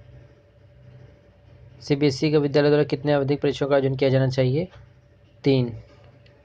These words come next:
वह रणनीति क्या कहलाती है जिसमें उचित सामाजिक धारणाओं और मिलती जुलती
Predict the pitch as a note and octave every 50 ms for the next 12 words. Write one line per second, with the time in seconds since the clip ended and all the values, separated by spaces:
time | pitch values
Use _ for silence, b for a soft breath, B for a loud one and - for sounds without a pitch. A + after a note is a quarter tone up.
0 | _ _ _ _ _ - - - - - - - - - - - _ _ - -
1 | - - - - - _ _ - - - - - - - - - - - - -
2 | - _ _ _ - - - - - D3 D3 C#3+ D3 D3 C#3 C3+ C3+ D3+ C#3+ D3+
3 | C#3+ C#3+ - D3 C#3 C#3 C#3 C#3 C#3 C3+ - C#3+ C#3+ C#3 - D3 C#3+ - C#3+ C#3
4 | C#3 C3+ C#3 C#3+ C3+ C3+ C3+ C3 C3 C3+ C3+ C3+ C3+ C3+ C3+ C3 C3 C#3 C3 C3+
5 | C3+ B2+ - C#3 C#3+